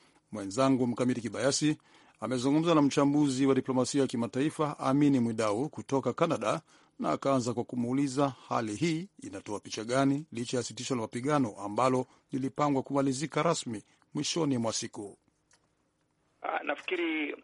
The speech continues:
Speaker 2: ah, yamaanisha kwamba hakuna, hakuna chochote ambacho kwamba kimeweza ku-, kufanyika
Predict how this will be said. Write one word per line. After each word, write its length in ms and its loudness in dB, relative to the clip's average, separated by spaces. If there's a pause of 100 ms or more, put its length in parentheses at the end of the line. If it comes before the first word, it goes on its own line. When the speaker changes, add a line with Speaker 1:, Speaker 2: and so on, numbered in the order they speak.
(260)
Speaker 2:
ah, 360 -2 (240)
yamaanisha 480 -4
kwamba 260 -4 (120)
hakuna, 320 -4 (240)
hakuna 400 -4
chochote 400 -4
ambacho 300 -4
kwamba 280 -4
kimeweza 480 -2
ku-, 520 -4
kufanyika 640 -2